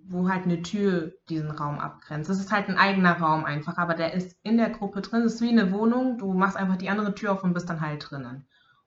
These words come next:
Und, ähm, wir haben zwar ein Babyphone, also dieser Schlafraum ist mit einem Babyphone ausgestattet, aber, ähm, da sollte halt manchmal jemand drin sitzen, weil man weiß, also bei kleinen Kindern weißt du ja nicht,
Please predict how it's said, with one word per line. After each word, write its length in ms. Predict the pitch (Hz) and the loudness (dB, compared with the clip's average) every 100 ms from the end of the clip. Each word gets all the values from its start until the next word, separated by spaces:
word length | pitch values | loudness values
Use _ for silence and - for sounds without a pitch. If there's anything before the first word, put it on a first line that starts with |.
| - | -4
Und, 440 | 190 190 185 180 180 | 0 4 4 4 2
ähm, 640 | 170 170 165 156 156 - _ _ _ _ - | 0 2 0 -4 -6 -10 _ _ _ _ -8
wir 200 | 180 185 | 0 6
haben 180 | 202 208 | 6 4
zwar 160 | - | -4
ein 220 | 170 165 170 | -4 -2 -2
Babyphone, 580 | 226 254 240 262 277 | -2 -2 -4 -6 -4
also 180 | 220 180 | 0 -2
dieser 220 | 180 180 170 | -2 -2 -4
Schlafraum 480 | - 196 196 196 | 0 -2 0 -4
ist 120 | 180 180 | -4 -4
mit 140 | 165 | -6
einem 160 | 156 160 | -6 -4
Babyphone 500 | 233 247 233 240 220 | -4 -4 -4 -6 -2
ausgestattet, 1040 | 220 220 214 202 214 202 - 226 247 - _ _ - - _ _ | -2 -4 -8 -8 -6 -6 -6 -6 -6 -14 _ _ -20 -20 _ _
aber, 720 | 196 190 180 180 175 175 175 170 | 8 8 8 4 4 4 0 0
ähm, 760 | 175 170 170 165 160 156 156 _ _ _ - - - _ _ _ _ _ _ | 0 2 0 -2 -4 -4 -6 _ _ _ -16 -16 -16 _ _ _ _ _ _
da 140 | 185 180 | 0 2
sollte 300 | 202 226 202 | 2 2 2
halt 200 | 190 190 | 0 2
manchmal 380 | 190 196 190 | 0 0 0
jemand 340 | 180 175 170 - | 2 2 0 -2
drin 200 | 240 247 | -2 0
sitzen, 280 | 240 - 208 | -2 -4 0
weil 280 | 185 180 - | 0 0 0
man 160 | 180 | 2
weiß, 240 | 180 196 185 | 4 2 0
also 160 | 180 | -2
bei 100 | 175 | 0
kleinen 300 | 175 196 202 | 0 0 0
Kindern 240 | 202 208 185 | 0 0 0
weißt 260 | 190 190 | 0 0
du 40 | 180 | 0
ja 140 | 165 | 0
nicht, 300 | 156 160 - | 0 -4 -8